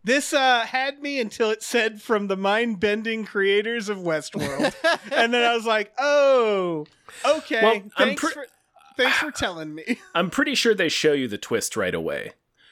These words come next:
Speaker 3: But, uh, it, it's also,
Speaker 1: It's
Speaker 3: it's, it's based on, like, a book by William Gibson, which, uh, you know, that could be cool. It could also be one of the worst X-Files episodes.
Speaker 1: Westworld was based off of a Michael Crichton thing, right?
Speaker 3: Sure was.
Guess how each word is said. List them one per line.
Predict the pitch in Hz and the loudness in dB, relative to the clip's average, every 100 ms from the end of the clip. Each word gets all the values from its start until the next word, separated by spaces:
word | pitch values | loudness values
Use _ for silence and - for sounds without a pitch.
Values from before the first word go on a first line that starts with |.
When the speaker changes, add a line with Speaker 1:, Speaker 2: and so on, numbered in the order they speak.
| _ 160 | _ -6
Speaker 3:
But, | 131 135 - 147 | 0 0 2 2
uh, | 127 120 120 123 | 4 4 4 2
it, | 139 151 | 0 0
it's | 165 165 | 0 2
also, | 208 214 | 4 4
Speaker 1:
It's | 196 | 2
Speaker 3:
it's, | 180 - | -2 0
it's | 185 - | -2 0
based | 180 - | -2 -2
on, | 180 | -2
like, | 160 | 0
a | |
book | 151 151 | 0 0
by | 151 | 2
William | 139 143 143 127 | 2 2 2 0
Gibson, | 123 143 - 160 156 | 2 0 2 0 2
which, | 143 143 - - _ - | 0 0 -2 -6 _ -8
uh, | 233 - | -6 -4
you | 370 370 | 0 2
know, | 143 277 - | 2 0 -2
that | 156 196 | -2 -2
could | - 262 | -2 -4
be | 262 | -4
cool. | 254 262 302 | -4 -4 -4
It | 269 | -4
could | - | -2
also | 202 170 190 | -2 0 -2
be | 175 180 175 170 | -2 -2 -2 -4
one | 160 151 156 | -4 0 2
of | 151 | 2
the | |
worst | 143 147 - | 2 0 0
X-Files | 127 - 123 107 104 | -2 -2 -2 0 0
episodes. | 104 - 117 120 - - _ _ _ _ _ - | -2 -2 0 0 -2 -8 _ _ _ _ _ -8
Speaker 1:
Westworld | 196 226 - 226 220 226 214 | 0 0 -2 -2 0 0 0
was | 202 175 | -2 -2
based | 190 185 190 208 | -4 -2 -2 0
off | 190 196 | 0 -2
of | 190 | -4
a | 202 208 208 | -2 0 0
Michael | 214 214 240 | 0 -2 -2
Crichton | 240 311 175 131 120 _ | 0 -2 -4 -12 -16 _
thing, | - 143 135 135 | -8 -8 -8 -6
right? | 165 208 320 - | -2 -2 -2 -2
Speaker 3:
Sure | - 135 | 0 2
was. | 139 127 104 - | 4 2 2 -2